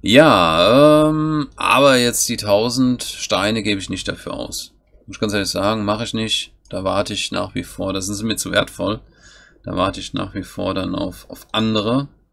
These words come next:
Kombos, die auch wieder kommen werden. Da bin ich mir hundertprozentig sicher. Das ist jetzt kein Chosen Brian Fry. Und dann haben wir hier nochmal eine Combo, die, äh, ich so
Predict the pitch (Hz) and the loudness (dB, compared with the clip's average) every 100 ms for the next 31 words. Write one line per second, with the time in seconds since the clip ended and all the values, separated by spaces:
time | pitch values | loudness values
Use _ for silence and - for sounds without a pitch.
0 | _ _ _ _ 104 117 120 123 127 - | _ _ _ _ -4 -4 -4 -6 -6 -10
1 | - - 101 117 - 107 107 107 98 95 | -14 -10 -6 -6 -2 -4 -4 -4 -4 -4
2 | 101 101 98 92 92 92 98 - - 98 | -2 -2 -2 -2 -2 -4 -6 -8 -12 -12
3 | 98 - - 98 98 92 - 90 87 120 | -12 -10 -10 -10 -10 -10 -10 -10 -8 -6
4 | 143 185 180 - - - - _ - 165 | -4 -4 -6 -20 -20 -20 -20 _ -10 -8
5 | 101 101 - - 98 98 92 87 92 92 | -6 -8 -8 -6 -4 -4 -4 -6 -6 -8
6 | 90 90 90 87 - 117 85 - - - | -8 -6 -6 -4 0 2 2 -4 -20 -20
7 | - - 113 156 180 170 143 156 160 156 | -16 0 4 4 4 2 2 2 2 0
8 | 156 139 139 135 139 139 135 139 135 135 | 0 0 0 0 0 0 0 0 0 0
9 | 120 117 117 - 110 110 107 120 117 - | -2 -2 -2 -2 0 0 0 0 0 -2
10 | 120 123 143 147 | 0 2 4 2